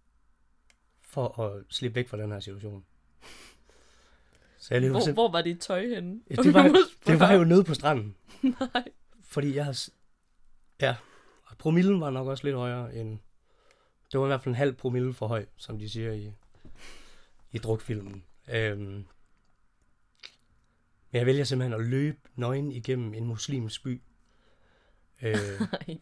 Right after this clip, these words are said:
Speaker 1: for at slippe udenom det her.
Speaker 2: <laughs>
Speaker 1: Øhm,
Speaker 2: Fuck.
Speaker 1: og det er måske, <laughs> det var måske ikke lige den form for kommunikationshistorie, I havde håbet på, men,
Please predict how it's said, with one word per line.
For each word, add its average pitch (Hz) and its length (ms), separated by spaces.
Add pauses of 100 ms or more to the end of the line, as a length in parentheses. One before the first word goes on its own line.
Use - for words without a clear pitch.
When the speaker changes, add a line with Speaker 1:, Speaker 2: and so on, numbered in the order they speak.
Speaker 1:
for - 120
at 107 60
slippe 110 220
udenom 110 300
det 101 120
her. 101 180
Speaker 2:
<laughs> 247 60 (1300)
Speaker 1:
Øhm, 110 380
Speaker 2:
Fuck. 107 200 (480)
Speaker 1:
og 120 120
det 113 60
er 120 40
måske, 120 240 (300)
<laughs> - 260
det - 60
var 113 80
måske 117 180
ikke 143 120
lige 139 160
den 139 120
form 127 320
for 113 100
kommunikationshistorie, 117 1120
I 120 100
havde 110 180
håbet 139 340
på, 113 280
men, 127 440